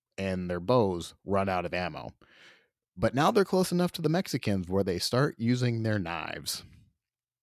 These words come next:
And in short, the Apache overrun the Mexicans. Geronimo would recall during the battle that he fought with a fury and that many had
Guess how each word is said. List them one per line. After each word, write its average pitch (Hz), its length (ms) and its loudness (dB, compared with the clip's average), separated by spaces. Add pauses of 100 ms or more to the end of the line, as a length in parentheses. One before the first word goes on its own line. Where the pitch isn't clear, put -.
(1160)
And 104 160 2
in 104 140 4
short, - 560 4 (220)
the 101 80 2
Apache 101 680 0 (1120)
overrun 120 580 8
the 95 60 2
Mexicans. - 640 -6 (760)
Geronimo 214 440 10
would 165 180 10
recall 147 580 8
during 90 360 0
the 82 60 -6
battle 82 420 2
that 95 220 2
he 90 220 -4
fought 87 320 0
with 85 140 -8
a - 40 -8
fury 160 540 4
and 107 180 2
that 139 160 6
many 135 360 2
had 156 240 2